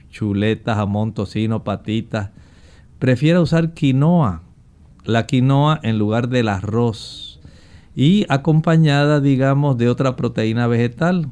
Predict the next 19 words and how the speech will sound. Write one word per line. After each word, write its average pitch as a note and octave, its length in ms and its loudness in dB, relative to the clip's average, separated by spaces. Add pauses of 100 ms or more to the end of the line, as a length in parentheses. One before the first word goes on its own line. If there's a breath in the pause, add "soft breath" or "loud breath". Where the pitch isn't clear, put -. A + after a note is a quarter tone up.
La A2 160 -4
quinoa A2+ 340 0
es D#3+ 60 4
muy D#3 280 2
rica C#3+ 340 -2
en A#2 100 -2
proteína, A#2+ 640 -2
satisface, G#2+ 1160 -4 (580)
cae A#2 280 0
liviana, A2+ 840 0 (520 loud breath)
y E3 200 4
se E3+ 160 0
puede C3+ 240 2
u-, D3+ 220 2
usar C3+ 340 0
en C#3+ 100 0
lugar G#2+ 280 0
del A#2 160 -2
arroz. D#3 580 -4